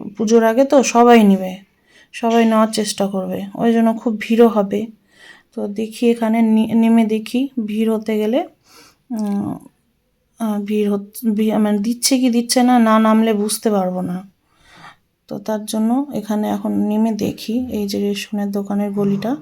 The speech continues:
তো আমি আবার দাদাটাকে বললাম, "দাদা এখানেই দাঁড়ান।" তো আবার দা-, দাদাটা দাঁড়ালো।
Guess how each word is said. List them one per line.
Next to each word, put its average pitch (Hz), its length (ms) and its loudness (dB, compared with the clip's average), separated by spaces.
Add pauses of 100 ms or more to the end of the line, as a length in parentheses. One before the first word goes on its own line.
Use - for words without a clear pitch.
(680)
তো 220 60 -6
আমি 208 200 -4
আবার 208 260 -4
দাদাটাকে 202 480 -4
বললাম, 208 360 0
"দাদা 202 220 0
এখানেই 202 400 0
দাঁড়ান।" 196 400 -2 (960)
তো - 220 -14
আবার 196 200 -6
দা-, 196 320 -6
দাদাটা 196 380 -4
দাঁড়ালো। 202 500 -2